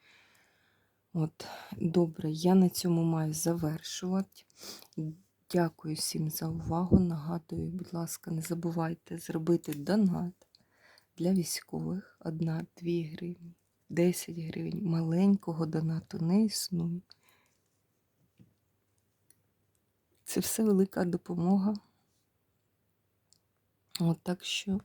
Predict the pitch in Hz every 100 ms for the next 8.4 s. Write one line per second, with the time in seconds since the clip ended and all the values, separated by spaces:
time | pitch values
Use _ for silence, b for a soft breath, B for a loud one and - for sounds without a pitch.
0 | _ 175 170 - 170 160 156 170 175 -
1 | 185 - _ B B B B B - -
2 | 185 185 - - - 160 160 165 147 -
3 | _ _ _ _ 175 - 175 - 160 160
4 | 156 165 - - 165 165 165 160 165 160
5 | 151 156 170 - _ B B B B _
6 | _ b b _ - 156 165 - 170 -
7 | 160 - _ _ b b b b 165 170
8 | - 170 165